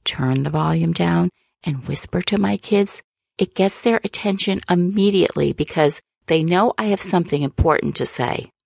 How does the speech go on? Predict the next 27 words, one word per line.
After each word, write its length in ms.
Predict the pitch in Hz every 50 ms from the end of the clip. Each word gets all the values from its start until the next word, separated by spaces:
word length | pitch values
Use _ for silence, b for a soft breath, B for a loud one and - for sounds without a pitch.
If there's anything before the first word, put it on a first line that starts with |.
| _ _ _ _ _ _ _ _ _ _ _ _ -
And 340 | - 190 196 214 233 247 - - -
a 60 | 151
quick 300 | - - 196 226 - -
tip 200 | - 320 339 -
for 220 | - - - - 339
you, 380 | 285 220 185 185 190 190 - _ _ _ _ _ _ _ _
speak 500 | - - - - - - 311 330 349 -
to 120 | - - 349
your 180 | 330 330 311
family 380 | 294 - 196 160 151 151 151 147
members 440 | 151 151 147 143 143 151 151 151 - - - -
only 400 | 196 196 208 208 208 208 202 185
when 260 | 170 170 160 156 160
you're 120 | 160 156 - -
in 160 | - 143 151
the 100 | 156 156
same 460 | - - - 160 139 139 147 147 160
room, 360 | 175 185 175 147 120 120 127 - _ _ _ _ _
whenever 640 | - 208 208 - - _ - 254 285 294 247 175 139
possible, 680 | - - 135 131 120 120 - - - - 82 85 71 - - _ _ _ _ _ _ -
instead 420 | - - 302 294 - - 339 349 370
of 120 | 339 240
yelling 360 | 220 247 277 302 302 247 175
from 240 | 151 - 165 156 160
room 180 | 180 190 190 185
to 120 | - 190
room. 400 | 175 185 190 180 151 120 120 127